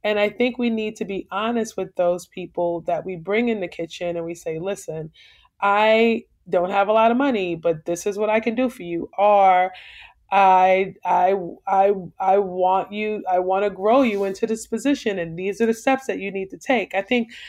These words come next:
the better we can start to articulate those things to our staff, the more that they will trust in us and help build with us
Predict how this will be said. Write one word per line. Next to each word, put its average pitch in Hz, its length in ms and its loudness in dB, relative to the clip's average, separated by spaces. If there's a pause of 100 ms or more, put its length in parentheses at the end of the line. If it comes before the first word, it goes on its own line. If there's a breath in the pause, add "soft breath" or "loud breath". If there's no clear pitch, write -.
(180 loud breath)
the 202 100 0
better 233 400 4
we 233 140 2
can 226 140 0
start 202 300 -2
to 196 120 0
articulate 208 720 -2
those 190 300 -2
things 196 480 -8
to - 120 -6
our 180 180 0
staff, 190 720 -4 (460 soft breath)
the 208 160 2
more 214 600 4
that 185 400 0
they 196 240 0
will 180 300 -6
trust - 640 -2
in 196 160 -4
us 185 320 -6
and 185 220 -10
help 196 420 -2 (220)
build 196 540 2 (420)
with 214 400 0
us 320 560 0